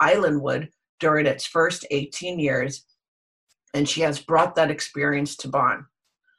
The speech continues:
Today, Denise and I are going to talk about how local organizations care for the community through creativity and craftsmanship. Neighbors helping neighbors. Denise, thank you so much for joining me today.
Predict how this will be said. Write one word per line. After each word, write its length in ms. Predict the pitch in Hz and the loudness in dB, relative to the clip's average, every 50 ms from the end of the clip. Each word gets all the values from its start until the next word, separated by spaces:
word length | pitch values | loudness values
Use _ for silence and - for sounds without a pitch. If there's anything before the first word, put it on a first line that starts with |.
| _ _ - _ - | _ _ -20 _ -16
Today, 400 | - - 170 202 190 175 170 180 | -6 2 6 6 6 6 6 2
Denise 340 | 175 165 165 165 165 160 - | -2 -4 -4 -4 -4 -4 -2
and 100 | 156 165 | 0 2
I 100 | 156 156 | 2 4
are 100 | 151 151 | 4 2
going 220 | 147 160 156 156 147 | 2 0 0 -2 -2
to 100 | - - | -6 -4
talk 280 | - 156 135 147 - | 0 2 2 2 0
about 240 | - 131 135 147 147 | 0 0 0 0 0
how 180 | 151 143 147 139 | 0 0 -2 -2
local 460 | 139 143 151 156 180 180 190 175 175 | 0 0 0 0 0 -2 -2 2 4
organizations 960 | 165 156 156 147 160 151 151 143 139 - 113 139 139 - 143 143 143 139 - _ _ _ - _ _ - | 4 4 4 2 0 -4 -4 -4 -4 -6 -6 -6 -6 -4 -4 -4 -4 -6 -8 _ _ _ -20 _ _ -18
care 400 | - - - 233 226 220 220 220 | -14 -12 -6 -2 2 2 4 2
for 160 | 208 - - 180 | 2 0 -4 -4
the 100 | 160 156 | -4 -4
community 600 | - - 151 143 143 143 147 147 135 143 147 151 | -4 -2 0 2 2 2 2 2 2 0 0 -2
through 260 | - - 143 143 131 | -4 -6 -8 -8 -8
creativity 920 | - - - 185 190 180 180 175 175 - 160 160 151 160 160 160 156 - - | -8 -8 -6 -2 0 0 0 0 -2 -6 -6 -4 -2 -2 -2 -2 -4 -4 -6
and 120 | 151 147 | -8 -8
craftsmanship. 840 | - - - 135 131 131 131 - - - - 131 - - 123 - - _ _ _ _ _ _ _ _ _ _ _ - | -8 -4 0 0 0 0 -2 -6 -12 -12 -10 -8 -8 -8 -8 -8 -10 _ _ _ _ _ _ _ _ _ _ _ -4
Neighbors 600 | 127 151 160 170 165 156 175 175 170 165 160 - | 0 2 2 2 2 2 0 -2 -2 -2 -6 -8
helping 640 | - - 131 131 131 - - 139 139 139 143 139 - _ - | -8 -6 -6 -6 -8 -8 -8 -6 -4 -4 -6 -8 -10 _ -14
neighbors. 640 | - 110 95 101 - - - - 135 - - - _ _ _ _ _ - - - - - - - - _ _ - | -12 -12 -12 -10 -10 -12 -12 -10 -12 -14 -14 -16 _ _ _ _ _ -20 -20 -20 -20 -20 -20 -20 -20 _ _ -4
Denise, 520 | - 202 208 220 226 226 247 247 - - - - - | 0 2 2 4 4 2 2 0 -4 -8 -12 -8 -2
thank 240 | - 262 285 285 - | 0 2 2 0 -2
you 100 | 208 190 | -6 -6
so 320 | 180 - - - 240 220 | -6 -4 0 2 4 4
much 240 | 214 202 185 185 - | 4 4 2 2 0
for 140 | - 180 170 | -2 -2 -2
joining 420 | 156 - 170 160 156 156 151 147 | 0 2 2 2 4 4 4 4
me 140 | 143 143 135 | 2 2 -2
today. 460 | 135 - 147 131 131 110 - 156 - | -4 -4 -2 -2 0 0 -2 -4 -8